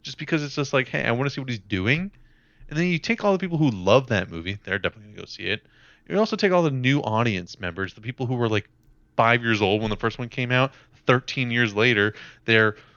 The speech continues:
I don't know, twenty-two something, like, and now they're gonna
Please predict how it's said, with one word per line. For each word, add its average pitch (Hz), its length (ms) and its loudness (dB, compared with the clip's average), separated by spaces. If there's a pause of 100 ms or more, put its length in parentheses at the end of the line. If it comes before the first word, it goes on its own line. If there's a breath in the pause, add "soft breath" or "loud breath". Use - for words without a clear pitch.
(120 loud breath)
I 139 100 -2
don't 113 80 -2
know, 107 140 -2 (100)
twenty-two 120 1000 2
something, 185 460 -2 (420 loud breath)
like, 117 280 0 (220)
and 127 160 -2
now 127 340 4
they're 117 180 2
gonna 110 420 4